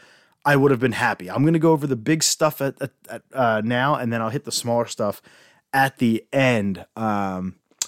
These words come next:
because there were some things that, you know, weren't for me, that w-, were really that I feel should bring to the forefront. But it, this play, State of Play had a little bit of everything for everyone. If you like big triple A, it was there. If you like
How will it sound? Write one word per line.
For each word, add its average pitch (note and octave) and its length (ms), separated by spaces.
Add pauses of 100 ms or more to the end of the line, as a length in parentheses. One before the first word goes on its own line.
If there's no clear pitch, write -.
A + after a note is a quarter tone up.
(240)
because A#2 240
there C3 140
were D3 80
some C3 160
things A#2 240
that, G#2+ 240
you C3 100
know, G2+ 140
weren't G#2+ 360
for A#2 140
me, A2 160
that A2 200
w-, A2 200
were A#2 140
really A2+ 240
that G#2 120
I F#2+ 60
feel G#2+ 220
should G2+ 180
bring G2+ 160
to G2+ 60
the F#2+ 80
forefront. E3 500
But C#3 120
it, D#3 120 (340)
this E3+ 160
play, E3+ 360 (340)
State G3 180
of F3+ 60
Play F#3 140
had F#3 80
a - 20
little F#3 220
bit G3 100
of F3+ 260
everything D#3 720
for D3 360
everyone. C#3 600 (320)
If D3 160
you E3+ 140
like D3+ 260
big D3+ 200
triple C#3 360
A, B2 160
it G#2 120
was G2+ 180
there. G2 260
If - 140
you C#3+ 100
like C#3 360